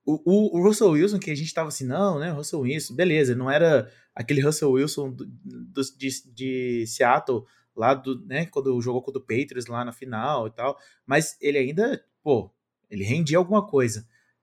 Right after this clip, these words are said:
O Denver, ele tá fazendo nada. Eu acho que ele consegue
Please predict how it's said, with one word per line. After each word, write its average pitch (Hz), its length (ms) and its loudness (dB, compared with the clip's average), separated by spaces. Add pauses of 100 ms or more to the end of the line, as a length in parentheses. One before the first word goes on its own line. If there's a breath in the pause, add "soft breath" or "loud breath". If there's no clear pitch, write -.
(120)
O 151 180 6
Denver, 135 420 2
ele 117 140 -4
tá 135 140 -2
fazendo 127 360 0
nada. 139 540 0 (420)
Eu 110 120 0
acho 127 120 0
que - 60 -10
ele 151 260 -4 (160)
consegue 156 560 -4